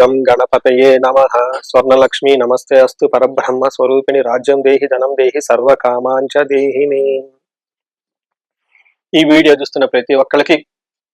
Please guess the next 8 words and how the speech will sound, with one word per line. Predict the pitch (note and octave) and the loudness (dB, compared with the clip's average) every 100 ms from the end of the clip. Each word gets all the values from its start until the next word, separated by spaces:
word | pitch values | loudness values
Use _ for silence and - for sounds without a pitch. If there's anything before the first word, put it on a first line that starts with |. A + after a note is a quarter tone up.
| - | -12
మహాగణపతి | C#3+ B2+ C#3+ D#3+ C3 C3 C3 C3 | -6 0 2 4 2 0 -2 -2
ద్వారా | C#3 B2 C3+ D3+ _ - | -2 2 2 0 _ -6
అద్భుతమైన | C3 C#3+ D3 C#3 C3+ E3 | -6 -2 -4 -2 -4 -6
సిద్ధి, | - B2 C#3+ C#3 | -12 -14 -8 -8
బుద్ధి, | C3 C3 - - _ D3 | -8 -14 -14 -18 _ -6
ఇంటెలిజెన్స్ | C#3 D#3+ C#3+ C3+ - | -4 0 0 -2 -6
ఉండాలని | B2 B2 A#2+ | -8 -8 -8
కోరుకుంటూ, | - B2+ C3+ C#3 B2 | -6 -6 -6 -8 -4